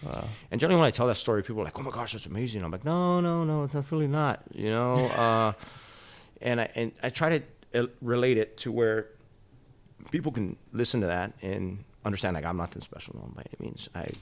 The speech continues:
Speaker 2: they probably would have done the same thing. So, uh, the best analogy I, I've been able to come up with is I want everyone to imagine they're eight years old. They're playing a game of kickball. Best kickball game you ever had, man. You're just killing it. You're just, you're,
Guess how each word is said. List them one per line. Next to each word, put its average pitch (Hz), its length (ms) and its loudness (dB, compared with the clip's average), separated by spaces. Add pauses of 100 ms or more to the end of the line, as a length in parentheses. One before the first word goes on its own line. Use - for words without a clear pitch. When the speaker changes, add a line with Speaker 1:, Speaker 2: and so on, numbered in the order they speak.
(140)
Speaker 2:
they 92 160 0
probably 101 300 -2
would 101 120 -4
have 101 80 -6
done 104 100 -2
the 107 60 -4
same 107 180 -4
thing. 85 280 -6 (760)
So, 87 420 -2 (160)
uh, 92 100 -2
the 92 120 -8
best 101 200 -2
analogy 87 360 -2
I, 78 80 -6 (120)
I've 85 180 -12
been 90 120 -4
able 85 160 -6
to 82 40 -10
come 92 200 -6
up 95 180 -6
with - 200 -10
is 82 320 -4
I - 40 -6
want 101 180 0
everyone 98 220 -2
to 92 60 0
imagine 90 500 -4 (380)
they're 87 460 -2 (180)
eight 113 120 0
years 107 180 -2
old. 101 180 -2 (260)
They're 90 120 -8
playing 101 240 -4
a 95 40 -2
game 95 300 0
of 90 180 -2
kickball. - 380 -6 (140)
Best 123 240 2
kickball 113 420 2
game 107 240 -2
you 98 60 -2
ever 98 160 -4
had, 90 240 -6
man. 90 120 -2
You're 113 100 2
just 113 160 -2
killing 143 280 6
it. 104 180 0
You're 120 100 -2
just, 120 280 -4
you're, 117 320 0